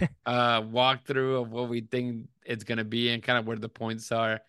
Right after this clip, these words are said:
Speaker 2: See if the crazy guy that picked them to be number four with the exact same points, which was Rodrigo. I said four too when we did it, but, um, it just funny enough, man, that, that that's just how it ended. But we'll do that. I mean, there's plenty of time still. We have about a month and a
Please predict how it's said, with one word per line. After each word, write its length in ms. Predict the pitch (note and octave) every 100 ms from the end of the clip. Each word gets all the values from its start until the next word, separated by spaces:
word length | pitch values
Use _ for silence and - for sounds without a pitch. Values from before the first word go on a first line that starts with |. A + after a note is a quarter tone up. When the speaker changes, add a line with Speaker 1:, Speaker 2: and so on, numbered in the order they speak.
| _ - _ _
Speaker 2:
See 320 | - C#3 C3+
if 220 | B2+ G#2+
the 100 | A2+
crazy 360 | A2 A#2+ A#2+ A2+
guy 180 | A#2 A#2+
that 160 | A2
picked 200 | - A2+
them 160 | A2 A2
to 80 | A2+
be 140 | A2+
number 260 | A2+ A2+ A2
four 480 | - A#2 A#2+ A#2 - _ _ _ -
with 120 | A#2
the 140 | A#2+
exact 400 | A#2 - B2 A#2+
same 200 | - A2+
points, 400 | A2 B2 A#2+ A2
which 220 | A2 A2 -
was 200 | A2 G#2+
Rodrigo. 520 | G#2+ G#2+ G#2 A2+ G#2+ _ _
I 160 | - D#3
said 220 | G#3+ G3+
four 320 | - F#3 E3+
too 360 | D3+ F3 E3 B2
when 200 | A#2 A#2
we 100 | A2+
did 200 | A2+ A2
it, 200 | G#2+ G#2+
but, 260 | G#2+ G2 - _ _ _ _ _
um, 340 | A#2+ A#2+ A#2+ A2
it 140 | C3+ D#3
just 200 | C3+ -
funny 260 | A#2 A2+
enough, 320 | A2 G#2+ G#2+ -
man, 320 | G#2+ G#2 G#2
that, 240 | G#2 G2+ -
that 140 | A2
that's 260 | A2 G#2+ A2
just 160 | G#2+
how 160 | G#2+ G#2
it 60 | G#2
ended. 280 | G#2 G#2+
But 140 | A2 A#2+ - - - -
we'll 200 | E3 A3
do 200 | G#3 F#3+
that. 340 | D3+ D3 C#3
I 60 | G#2+
mean, 160 | A#2+
there's 140 | B2+ -
plenty 300 | E3 D3+ C#3+
of 120 | B2+
time 240 | B2+ B2
still. 420 | A#2 - A#2+ A#2
We 140 | A2+ A2+
have 180 | A#2 A2
about 240 | A2 A2
a 40 |
month 340 | G#2 A2 B2 C3+
and 100 | B2
a 200 | A#2